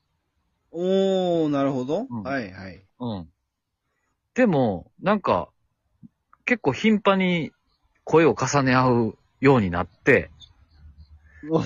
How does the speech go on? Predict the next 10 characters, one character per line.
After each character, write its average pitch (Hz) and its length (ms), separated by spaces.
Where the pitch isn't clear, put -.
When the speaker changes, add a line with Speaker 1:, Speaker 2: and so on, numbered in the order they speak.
Speaker 1:
お 113 680
う。 92 60
Speaker 2:
「ち - 120
ょ - 20
っ - 40
と 127 100
待 113 140
て」 120 100
と。 78 220
<laughs> 240 100